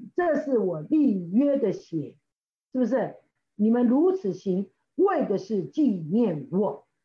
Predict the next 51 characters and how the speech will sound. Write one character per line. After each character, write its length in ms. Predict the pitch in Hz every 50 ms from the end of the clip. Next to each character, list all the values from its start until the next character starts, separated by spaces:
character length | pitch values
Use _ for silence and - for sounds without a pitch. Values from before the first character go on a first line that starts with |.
| _ -
所 100 | 330 330
以 40 |
大 180 | - 349 349 320
家 140 | - 311 302
又 140 | 311 285 277
开 160 | 269 262 254
始 160 | - 214 160
分 260 | - - 254 247 247
杯， 380 | 247 247 240 240 240 - - _ _ _ _
分 160 | - 330 339 339
了 100 | 320 -
杯 300 | 330 330 320 320 269 226
以 60 | 202
后， 400 | - - 277 247 202 - - - _ _ _ -
照 220 | 339 311 262 233
样 180 | 254 247 220 208
我 80 | 196
们 120 | 196 214 185
还 100 | 165 170
是 100 | 165 240
一 280 | 294 - 330 339 -
起 120 | - - 185
拿 200 | 170 165 185 190
着 100 | - 208
杯 420 | - - 240 233 240 - 330 - -
再 240 | 226 190 165 - -
一 100 | - 208
起 200 | - - - -
喝 200 | - - 190 180
下 200 | 156 160 151 147
去。 320 | 143 - - 170 - - _ _ _ _ _ _
那 220 | - 269 233 190
这 280 | - - 403 392 311 220
就 140 | 262 226 -
是 320 | - 233 185 170 - - _ _ _ _ _ _
这 100 | - 269
边 240 | 226 247 247 240 247
所 240 | 240 - 202 180 170
讲 380 | 170 - 185 156 - 127 123 -
的， 160 | - - - _ _ _ _
当 200 | - 320 339 330
时 140 | - - 220
有 160 | 208 208 220
可 140 | 214 - 170
能 120 | 160 151
是 160 | 156 - 196 -
这 160 | - 320 311
样 220 | 285 247 202 165
的 80 | 180 170
光 380 | - - 247 233 240 240 226
景， 240 | - - 160 - -